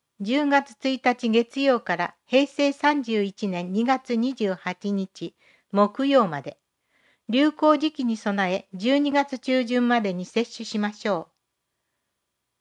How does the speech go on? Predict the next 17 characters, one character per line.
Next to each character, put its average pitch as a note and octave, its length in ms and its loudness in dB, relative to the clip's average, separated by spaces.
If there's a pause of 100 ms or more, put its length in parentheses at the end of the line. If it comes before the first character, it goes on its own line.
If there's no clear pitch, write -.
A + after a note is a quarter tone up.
(580)
持 A3 80 -2
参 C#4 320 4
品、 A3 420 -4 (540)
保 A#3+ 140 -2
険 C#4+ 280 2
証、 A#3 520 -2 (360)
母 C4 140 6
子 - 200 -4
健 C4+ 180 0
康 C#4 280 4
手 C4+ 160 0
帳、 F3 380 -6 (380)
自 G3+ 160 -8
己 - 40 -18
負 C#4+ 240 4
担 B3 300 0
金。 F#3+ 420 -6